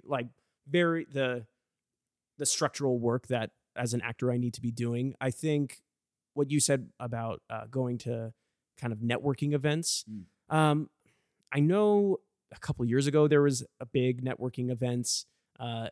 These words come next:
Speaker 1: around L A for actors, but there, there are communities that I, I need to just be more present in. And I think it's taking that philosophy of living in love and not fear
Speaker 2: Mm.
Speaker 1: of, like, so what if I'm not used to,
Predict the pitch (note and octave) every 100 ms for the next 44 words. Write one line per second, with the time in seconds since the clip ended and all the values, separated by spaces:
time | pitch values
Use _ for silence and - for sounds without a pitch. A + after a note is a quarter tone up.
0 | _ B2+ B2+ A#2+ A#2+ A#2 A#2+ A#2 B2 -
1 | A#2 - B2+ A#2 A#2+ - - _ - C#3
2 | C3 - E3+ - - F3+ F3+ - D#3+ D3+
3 | D3+ C#3 B2+ B2+ C3 C3 - B2+ B2 A#2+
4 | B2 C3 A#2 - B2 B2 A#2+ A#2+ - _
5 | _ _ _ _ _ - G3 G#3 F#3+ D3+
6 | - C3+ C#3+ D#3 - E3 D#3 D3+ C#3+ -
7 | F#3+ E3 C#3 - D3 C#3+ D3 C#3 B2+ B2
8 | B2 B2+ B2+ A#2+ _ _ - B2+ A#2+ -
9 | B2 B2 A#2 A#2+ A#2+ A#2+ A#2+ A#2 _ B2+
10 | A#2 A#2 A#2+ A#2+ A#2+ A#2 G#2 _ - A#2
11 | A#2+ C#3+ _ G2 F#2 F2 _ _ - B2+
12 | A#2+ A2+ A2+ _ _ _ _ _ _ _
13 | _ - E3 D#3+ D#3 D3+ C#3+ C3+ C3+ C3
14 | - A#2+ B2+ C3 - - C3+ B2+ B2 A#2+